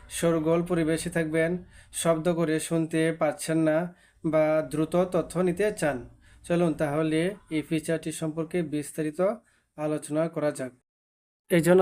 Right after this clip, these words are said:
আপনাকে প্রথমে প্লে স্টোর থেকে WhatsApp-টি আপডেট করে নিতে হবে। আপডেট হয়ে গেলে অ্যাপটি ওপেন করবেন। অ্যাপটি ওপেন করার পর কর্নারে দেখতে পারবেন থ্রি ডট আইকন আছে, এই আইকনটিতে ক্লিক করবেন। Then সেটিং অপশনে ক্লিক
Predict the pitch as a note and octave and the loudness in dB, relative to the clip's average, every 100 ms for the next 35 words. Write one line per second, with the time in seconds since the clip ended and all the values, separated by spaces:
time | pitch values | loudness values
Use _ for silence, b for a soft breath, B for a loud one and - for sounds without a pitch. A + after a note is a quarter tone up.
0 | F3+ F3 E3+ F3 F3+ E3+ D3+ E3 F3+ F3 | 6 4 4 6 4 4 4 6 6 4
1 | D#3+ D3 - E3+ E3 F3 D#3+ D#3+ F3 D3 | 4 4 2 2 4 4 6 6 4 4
2 | D3 C#3 E3+ E3 E3+ D#3 C#3+ D#3 - E3+ | 0 2 0 2 2 2 2 -2 2 4
3 | D#3+ D#3+ E3+ E3+ F#3 D3 D3 D#3+ D3 D3+ | 4 4 4 4 2 2 0 0 4 4
4 | D#3 F3+ A3 B B B D3+ D3+ F#3 G3+ | 4 4 2 B B B 0 2 6 6
5 | D3 C#3 C#3+ C#3+ C3+ C3+ A#2+ - _ _ | 6 4 2 2 2 0 -2 -8 _ _
6 | _ _ _ _ - F3+ E3 E3 F3+ F3 | _ _ _ _ 0 4 4 6 6 8
7 | D#3 E3 E3 D#3+ D#3+ D#3+ D#3+ D#3+ D#3+ D#3+ | 8 6 4 6 4 4 4 4 4 4
8 | D3 D3+ D3+ C#3+ C#3 D3+ D#3+ D#3 D3+ D#3 | 4 6 4 2 0 0 2 4 4 4
9 | D3+ - D3+ D3 D#3 C#3+ C3 C#3+ D3 - | 2 2 2 4 4 2 2 2 0 0
10 | D#3+ E3 D3 C#3+ C#3+ D3 D3 D3+ E3 F#3+ | 0 2 4 2 2 0 0 0 2 2
11 | G3 C3+ C3 C#3 C3 B2+ A#2+ - B B | 2 -2 0 0 0 -2 -2 -12 B B
12 | B B D#3+ E3+ F3 F3+ - D3+ E3 D#3+ | B B 4 6 6 4 0 2 4 4
13 | D3 D#3 D#3+ F3 D#3+ | 2 4 4 4 2